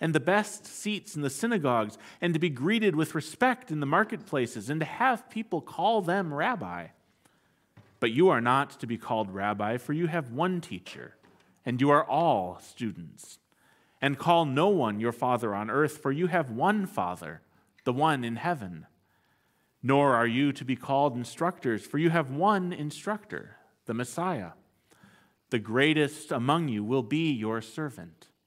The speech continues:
All who exalt themselves will be humbled, and all who humble themselves will be exalted. The gospel of our Lord.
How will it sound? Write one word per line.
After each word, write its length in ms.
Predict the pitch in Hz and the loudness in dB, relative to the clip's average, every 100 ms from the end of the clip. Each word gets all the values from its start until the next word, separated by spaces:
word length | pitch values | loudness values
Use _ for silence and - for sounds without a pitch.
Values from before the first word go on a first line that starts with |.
| _ _ _ _ _ _ _ _ - | _ _ _ _ _ _ _ _ 0
All 340 | 131 147 147 | 6 6 6
who 160 | - 143 | 2 -2
exalt 460 | 113 107 127 135 - | -2 2 2 2 -2
themselves 720 | 120 117 - 214 127 98 101 | -8 -8 -2 0 0 -4 -6
will 120 | 104 | -4
be 120 | 110 | -4
humbled, 600 | 98 185 147 85 85 87 _ _ _ _ - | -4 -6 -6 -8 -12 -16 _ _ _ _ -10
and 140 | 98 | -2
all 160 | 98 98 | 0 0
who 120 | 110 | -2
humble 320 | 127 202 123 | 0 0 0
themselves 720 | 92 87 - 85 78 82 - _ _ _ - | -2 -8 -10 -10 -10 -14 -20 _ _ _ -4
will 140 | 110 | -4
be 160 | 98 110 | 0 -2
exalted. 680 | 107 101 123 113 - - - _ _ _ _ _ - | -2 0 0 -2 -12 -20 -20 _ _ _ _ _ -6
The 100 | 104 | 0
gospel 560 | 117 120 120 - 92 | 4 2 0 -8 -6
of 100 | 87 | -4
our 100 | 98 | -4
Lord. 380 | 101 78 78 76 | -4 -6 -12 -18